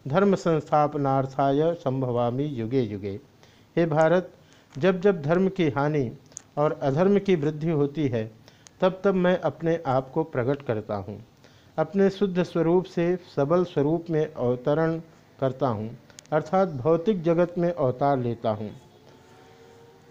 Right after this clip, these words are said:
सज्जनों की रक्षा के लिए और दूषित कार्य करने वाले मनुष्यों का संहार करने के लिए तथा धर्म स्थापन करने के लिए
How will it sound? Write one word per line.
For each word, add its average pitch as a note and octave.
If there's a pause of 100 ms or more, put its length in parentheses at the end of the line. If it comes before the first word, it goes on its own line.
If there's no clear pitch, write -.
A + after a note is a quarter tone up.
(240)
सज्जनों F#3+
की A3+
रक्षा E3+
के F#3+
लिए F#3
और C#3
दूषित D#3+
कार्य E3
करने D3+
वाले C#3
मनुष्यों C3
का E3
संहार C3
करने B2
के A#2
लिए A2 (480)
तथा D#3+
धर्म F3+
स्थापन D#3+
करने D#3
के F3
लिए A2+